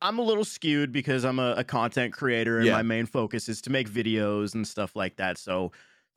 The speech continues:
Speaker 1: Thursday night, early access drops. I'm ripping packs. That is literally the only thing I did on
Speaker 2: <laughs>
Speaker 1: Thursday night, as I opened five hundred packs, got off, edited the video, went to bed, came back the next morning,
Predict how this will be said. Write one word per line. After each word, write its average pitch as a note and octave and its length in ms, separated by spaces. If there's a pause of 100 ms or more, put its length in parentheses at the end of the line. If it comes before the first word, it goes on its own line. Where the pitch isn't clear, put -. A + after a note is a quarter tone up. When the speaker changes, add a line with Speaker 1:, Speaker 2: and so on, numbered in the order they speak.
(100)
Speaker 1:
Thursday F3 400
night, C#3+ 440 (260)
early D#3 320
access C#3+ 540
drops. A#2+ 580 (600)
I'm C3+ 340
ripping C3 300
packs. - 560 (420)
That C3+ 160
is A2 140 (120)
literally F3+ 800
the E3 160
only D3 280
thing C3+ 240
I B2 100
did A#2+ 160
on A2+ 180
Speaker 2:
<laughs> - 0
Speaker 1:
Thursday A2+ 420
night, F2+ 260
as G#2+ 140
I A#2 120
opened A#2 300
five D3 360
hundred D3+ 320
packs, C3 480 (400)
got C#3 240
off, A#2+ 360 (200)
edited B2 340
the A#2 60
video, A2+ 560
went A2 300
to A#2 60
bed, G#2 400 (400)
came G#3 180
back G3+ 240
the F#3 80
next E3+ 280
morning, C3+ 460